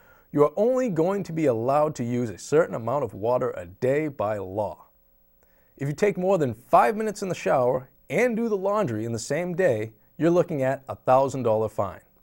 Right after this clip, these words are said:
But you can shit and shoot heroin in front of the police and a family of five, and nothing will happen to you. If you step in shit and want to wash it off, you know, through, I don't know, a plastic straw,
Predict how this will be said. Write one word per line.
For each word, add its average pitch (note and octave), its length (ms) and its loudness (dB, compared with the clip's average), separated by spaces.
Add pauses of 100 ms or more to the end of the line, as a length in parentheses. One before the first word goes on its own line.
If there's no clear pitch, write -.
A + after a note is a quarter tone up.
(720)
But - 80 -2
you C#3+ 100 0
can C3+ 140 -2
shit G3 460 2
and C3 100 -4
shoot - 240 -4
heroin C3+ 560 4
in B2 80 -2
front B3 220 0
of C#4 60 -2
the C4 60 0
police D3+ 600 0
and A3 120 0
a G#3+ 40 -2
family G#3+ 340 -2
of C#3+ 80 -2
five, A#2+ 420 2 (200)
and C#3 120 0
nothing C3+ 300 2
will A2+ 100 0
happen B2+ 280 0
to - 120 -18
you. - 100 -20 (920)
If B2 100 -4
you C3 100 0
step - 280 2
in D#3 80 -2
shit G#3+ 480 0
and C#3+ 80 -6
want C3 120 2
to A#2 40 0
wash C3+ 320 4
it B2+ 80 0
off, D3+ 260 4 (280)
you D#3 80 -2
know, A2 100 -2
through, A2 260 -2
I A#2+ 40 -2
don't A#2+ 120 0
know, G2+ 100 -6
a G#2 40 -6
plastic A#2+ 400 -2
straw, F3+ 400 6